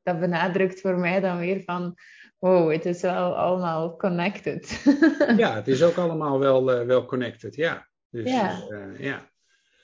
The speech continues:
Speaker 2: Dus dat is wel heel bijzonder. En het grappige is, en daar schrijf ik onder andere dus deze, mijn nieuwsbrief dus over,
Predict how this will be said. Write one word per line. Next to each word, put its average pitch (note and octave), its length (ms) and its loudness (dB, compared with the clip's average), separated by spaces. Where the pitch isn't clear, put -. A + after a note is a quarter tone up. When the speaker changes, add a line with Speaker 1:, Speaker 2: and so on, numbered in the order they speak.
Speaker 2:
Dus C#3+ 160 -2
dat D#3 120 4
is C#3 80 0
wel D#3 160 6
heel E3 120 6
bijzonder. D#3 360 2
En D3+ 140 -2
het D#3 120 -8
grappige D3 420 -2
is, C3 200 -4
en D3 60 -6
daar C#3 200 2
schrijf D#3 300 0
ik C3+ 100 -10
onder C#3 220 -4
andere C#3 320 -4
dus B2+ 200 -4
deze, A#2+ 540 -2
mijn B2 260 -2
nieuwsbrief D#3 540 2
dus - 340 -8
over, A2 360 -8